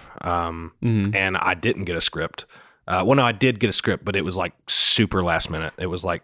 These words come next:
Speaker 1: literally the day I flew into Los Angeles, um, and that I was, I was a wreck for. I was so nervous for that, um, and it was, like, me in the library,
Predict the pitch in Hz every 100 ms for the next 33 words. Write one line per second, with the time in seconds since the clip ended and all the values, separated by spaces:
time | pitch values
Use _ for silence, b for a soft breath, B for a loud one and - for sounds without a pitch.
0 | - 92 104 98 90 85 80 87 85 -
1 | 85 82 80 _ b b b b b -
2 | 87 82 82 82 - 85 80 98 90 80
3 | - - 92 85 82 - - 90 87 87
4 | 85 B B B B B B B B B
5 | B B _ _ _ - 98 117 165 131
6 | 107 101 92 85 - B B B B B
7 | B B - 113 117 87 82 87 90 80
8 | - - 80 92 92 - 92 85 71 76
9 | - 87 - - - - 92 92 92 92
10 | 92 _ _ _ _ _ 92 90 90 87
11 | 87 85 - _ _ _ _ _ - 90
12 | 90 95 85 92 95 90 85 82 82 82
13 | 85 82 82